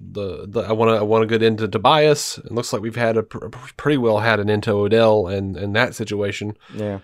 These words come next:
Speaker 1: Um, now we've got
Speaker 2: Tobias
Speaker 1: Tobias.
Speaker 2: is a, I don't know, a very fascinating character. I could do with
Speaker 1: And then
Speaker 2: as
Speaker 1: the,
Speaker 2: much
Speaker 1: the,
Speaker 2: of that, uh,
Speaker 1: the raising
Speaker 2: as much of
Speaker 1: people
Speaker 2: that
Speaker 1: from
Speaker 2: as
Speaker 1: the
Speaker 2: I
Speaker 1: dead.
Speaker 2: get, really.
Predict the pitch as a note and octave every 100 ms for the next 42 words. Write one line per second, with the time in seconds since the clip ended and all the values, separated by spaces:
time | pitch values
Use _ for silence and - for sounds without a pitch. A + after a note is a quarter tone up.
0 | _ - G#2 G2 G2 G2 G2 - - G#2
1 | G#2+ A2+ C3+ C#3 C3 A2+ A2 G#2+ G2 -
2 | - _ G#2+ F2+ _ D2+ - - G2 F#2+
3 | E2+ F2 F#2+ A2 G2+ G2 F2+ - E2+ F2
4 | - G#2+ G2+ G#2+ G2 F#2+ F#2+ F2 - _
5 | G#2 G2 F#2+ - _ _ _ - - C3+
6 | C3+ B2+ B2 G#2+ B2 G#2 G2 F#2+ - -
7 | G2 F#2 - _ G#2 F2+ - G#2+ D#2+ E2
8 | _ A2 G2 C3 B2 B2 A#2+ - C#3 D#3
9 | B2 G2 G2 B2+ C3 C3 A#2